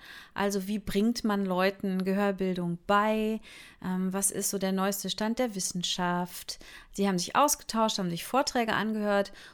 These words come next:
und ich war eingeladen dazu, einen Vortrag zu halten über das Thema Singen und Sänger und Sängerinnen und Gehörbildung. Und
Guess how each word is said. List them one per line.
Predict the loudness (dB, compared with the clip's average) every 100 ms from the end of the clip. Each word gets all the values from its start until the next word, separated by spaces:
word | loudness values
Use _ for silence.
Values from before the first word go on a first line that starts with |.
| -10
und | -8 -4
ich | -4 0
war | 2
eingeladen | 4 2 0 2 2 2 0
dazu, | -2 -4 -4 -2
einen | -2 -2
Vortrag | -2 -2 -2 -4 -6
zu | -4
halten | -2 -2 -4
über | -6
das | -4 -4
Thema | -2 0 2 0 -4 -18 -6
Singen | 2 6 8 8 6 0 -10 _ _ _ -20 -20 -10
und | -6 -2
Sänger | 0 2 2 2
und |
Sängerinnen | 2 2 2 2 2 0 0
und | -2 0
Gehörbildung. | 2 4 2 0 -4 -4 -6 -8 -18 -20 -18 -20 -8
Und | 0 2 2